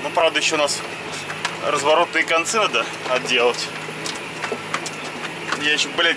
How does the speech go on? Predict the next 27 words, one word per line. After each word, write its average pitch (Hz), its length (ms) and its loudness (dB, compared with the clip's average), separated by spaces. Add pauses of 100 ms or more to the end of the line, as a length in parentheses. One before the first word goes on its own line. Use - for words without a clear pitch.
(140)
забыл, 156 440 4 (1400)
как 156 140 2
заехал 175 500 4
там 160 260 4
вот 123 120 0 (560)
на 120 140 0
дальнем, 143 480 2 (280)
получается, 180 300 0
в 160 40 0
начале 208 420 4
поля, 127 500 4 (320)
в 123 80 -6
моем 151 180 2
случае - 280 -2
в - 60 -6
конце 151 360 2
поля, 117 420 2 (380)
концы 135 300 2
отделать. 117 580 4 (1000)
Болото 147 340 4
выкружил 135 480 2
и - 20 2
поехал 123 480 2
сюда. 110 400 2 (2750)
Так, 156 140 2
в - 80 -8
принципе, 151 580 2